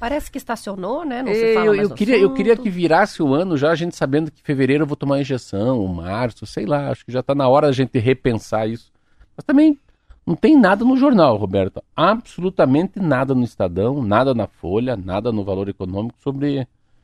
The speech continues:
Speaker 2: só tem essa matéria que se falou hoje, que é muito legal, que o Brasil vai ser autossuficiente aí em relação a, às vacinas, né? Mas é um assunto que a gente tá muito, muito perto e muito longe, né, do fim da pandemia. Mas é uma,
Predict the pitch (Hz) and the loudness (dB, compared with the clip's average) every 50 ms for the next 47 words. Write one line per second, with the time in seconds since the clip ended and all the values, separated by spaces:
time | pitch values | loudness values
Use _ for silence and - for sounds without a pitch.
0 | _ _ _ _ - - 127 - - 285 311 320 269 - 262 175 156 - 160 151 | _ _ _ _ -4 -4 -2 0 2 4 4 4 2 2 0 0 0 2 2 0
1 | 147 - - - - 127 127 131 127 127 151 165 170 - _ _ _ _ _ _ | 0 -2 -6 -6 -4 -2 0 0 0 0 0 -2 -4 -6 _ _ _ _ _ _
2 | _ _ - 127 123 120 127 127 - 139 135 127 113 123 131 135 - - 143 135 | _ _ 0 2 4 4 4 2 2 0 0 2 4 2 2 2 0 -6 -4 -2
3 | 135 127 110 117 123 127 135 131 - - 127 123 127 _ - _ _ - 135 123 | -2 -2 -2 -2 -4 -4 -4 -6 -4 -2 -2 -2 -4 _ -12 _ _ -8 -8 -8
4 | - - 107 104 110 107 - - 90 90 90 90 82 95 87 85 80 - - - | -6 -4 -2 -2 -2 -4 -6 -10 -10 -8 -8 -8 -10 -8 -8 -8 -10 -10 -10 -8
5 | 92 95 95 90 82 76 _ _ _ _ _ _ _ _ _ _ _ _ - - | -6 -6 -6 -6 -8 -10 _ _ _ _ _ _ _ _ _ _ _ _ -8 -4
6 | 90 95 92 92 110 107 104 - - 107 95 92 85 82 82 82 92 92 95 - | -4 -4 -2 0 0 0 0 0 -4 -2 -2 -2 -2 -4 -6 -8 -8 -10 -10 -10
7 | _ _ _ _ _ _ _ _ - 98 95 98 95 113 120 135 143 147 127 - | _ _ _ _ _ _ _ _ -10 -6 -6 -2 0 0 0 2 2 0 0 0
8 | - 139 135 - _ _ - 139 131 131 113 101 92 - _ _ _ _ _ _ | -2 -4 -4 -4 _ _ -2 0 0 0 0 -2 -4 -6 _ _ _ _ _ _
9 | _ _ _ _ _ _ _ - 110 131 135 - 151 165 185 165 - 190 - _ | _ _ _ _ _ _ _ -12 -8 -6 0 0 0 0 0 -4 -6 -8 -10 _
10 | _ _ _ _ _ _ _ _ _ - 151 160 185 185 - - - - 147 160 | _ _ _ _ _ _ _ _ _ -6 -4 -4 -4 -4 -6 -8 -4 2 4 4
11 | 175 180 - 156 156 175 170 - 190 160 139 113 113 143 156 127 101 101 92 90 | 4 2 -2 -8 -8 -8 -6 -4 -2 0 2 2 4 4 2 0 0 0 -2 -2
12 | 95 101 92 92 - - - 110 104 - - 104 98 92 92 90 92 98 95 87 | -4 -4 -6 -8 -10 -6 -6 -4 -4 -4 -6 -6 -6 -6 -6 -6 -6 -6 -6 -8
13 | 85 _ _ _ _ _ _ _ _ _ _ - 90 95 95 92 92 110 117 127 | -10 _ _ _ _ _ _ _ _ _ _ -8 -4 -2 -2 0 2 2 2 2
14 | 135 143 135 131 123 104 92 87 87 85 | 2 2 2 2 2 0 -2 -4 -6 -10